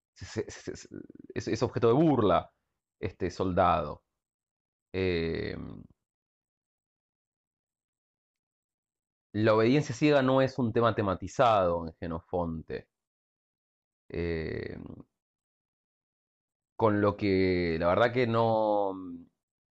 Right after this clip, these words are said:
no, dado que es una escena simposíaca, que es en contexto de broma,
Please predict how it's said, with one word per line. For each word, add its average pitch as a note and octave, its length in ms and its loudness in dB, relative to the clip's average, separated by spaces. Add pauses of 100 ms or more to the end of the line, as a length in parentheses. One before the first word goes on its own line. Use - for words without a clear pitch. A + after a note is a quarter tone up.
(1800)
no, G2+ 480 0 (920)
dado C#3 340 2
que C3+ 80 2
es C#3 100 0
una A#2+ 200 4
escena C3+ 220 0
simposíaca, B2 1200 2
que F#2 160 0
es - 140 -4
en F#2+ 100 -6
contexto F#2 540 -2
de F#2+ 60 4
broma, A#2+ 760 4